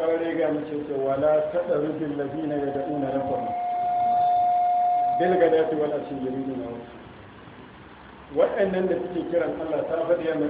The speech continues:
talaka ne ta kafa su. Cikin suratul An'am. Kar ka kore. Tabbas, nan ma sai Allah ya ce, "Ka hakurtar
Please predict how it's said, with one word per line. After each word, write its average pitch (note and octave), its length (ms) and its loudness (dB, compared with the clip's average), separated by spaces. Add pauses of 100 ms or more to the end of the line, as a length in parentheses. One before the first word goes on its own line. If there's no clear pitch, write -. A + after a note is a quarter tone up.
talaka E3+ 320 0
ne D#3 140 -4
ta D#3 100 -2
kafa C3 240 -6
su. A#2+ 160 -8 (1600)
Cikin D3 160 -10
suratul D3 480 -2
An'am. C3 340 -8 (880)
Kar B3+ 140 0
ka G#3+ 100 -2
kore. D3+ 280 0 (1200)
Tabbas, E3+ 340 0 (1000)
nan E3 180 -4
ma D#3+ 140 -2
sai D#3+ 160 -4
Allah D#3 160 -2
ya C#3+ 160 0
ce, C#3+ 160 -6
"Ka C3 160 -8
hakurtar D3 480 -8